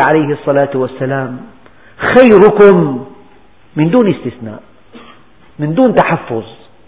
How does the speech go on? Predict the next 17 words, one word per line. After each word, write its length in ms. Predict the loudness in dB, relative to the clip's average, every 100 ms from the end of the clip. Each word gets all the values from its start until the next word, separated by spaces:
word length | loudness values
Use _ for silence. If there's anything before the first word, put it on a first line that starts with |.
| _ -8
من 240 | -4 -2
دون، 460 | 2 2 2 -2 -10 -20 -20 _ _ _ _ _ -10
"خيركم 680 | 2 4 6 4 2 0
من 220 | 0 -2
تعلم 420 | 0 0 2 0 -2
القرآن 480 | -4 -4 -2 0 0
وعلمه". 640 | 0 0 -2 -4 -6 -8 -16 -20 _ _ -20 _
والله 380 | -2 0 0 0
الذي 320 | 0 0 0
لا 200 | 0 -2
إله 340 | -2 -2 -2
إلا 320 | -6 -4 -4 -4
هو، 220 | -4 -6 -10 -20 -20 -20 -2
لو 160 | 0 2
تعلمت 680 | 2 2 4 2 2 0 2 4
آية 320 | 4 2 0 0
واحدة 720 | 0 0 -4 -4 -6 -6